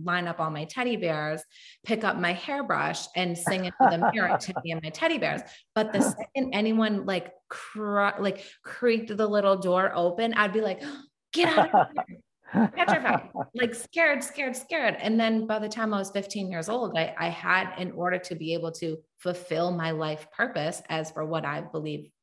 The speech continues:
Speaker 1: it is and was at the time as well, I had to get
Speaker 2: Mm.
Speaker 1: out of my own way. I had to do that. And I put my purpose first, meaning that this is why I felt I was here on the earth. So this is why you were here in those people's lives, Carl,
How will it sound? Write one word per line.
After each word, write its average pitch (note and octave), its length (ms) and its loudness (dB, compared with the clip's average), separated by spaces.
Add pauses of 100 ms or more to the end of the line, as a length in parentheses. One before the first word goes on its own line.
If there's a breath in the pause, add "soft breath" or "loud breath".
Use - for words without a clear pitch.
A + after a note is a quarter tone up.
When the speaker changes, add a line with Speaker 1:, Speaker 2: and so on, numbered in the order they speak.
(120)
Speaker 1:
it D#3 200 -2
is D#3+ 420 -4
and D#3 220 -6
was D#3+ 240 -6
at D#3 100 -8
the D3+ 60 -8
time D#3+ 280 -8
as D3+ 140 -12
well, - 400 -6 (680 soft breath)
I G3 100 4
had G3 520 2
to D#3+ 340 -2 (240)
get E3+ 160 2
Speaker 2:
Mm. - 100 -4
Speaker 1:
out E3 80 -6
of E3 100 -8
my E3+ 120 -2
own E3 180 -2
way. G3+ 260 0
I D3 80 -2
had F3+ 420 -2
to F#3 80 -10
do G#3+ 120 0
that. G#3+ 60 -2
And F3+ 100 -2
I E3 160 -2
put A3+ 300 -2 (420 soft breath)
my F#3+ 200 0
purpose G3+ 580 -2
first, - 640 -4
meaning F3+ 380 -2
that D#3+ 260 -8 (320)
this G#3 200 -2
is F#3 220 -4
why F3 300 -2
I F3 60 -4
felt E3 280 0
I E3 80 -2
was D#3+ 200 -4
here D3+ 380 -8
on D#3 140 -6
the D#3 160 -10
earth. E3 260 -6 (300)
So E3+ 220 -4
this F3 260 -4
is E3+ 160 -10
why D#3+ 400 -2
you E3+ 180 -2
were E3 140 -2
here D#3 300 -6
in E3+ 80 -2
those E3 160 -6
people's D#3 400 -6
lives, F#3 380 -2
Carl, D3+ 460 -4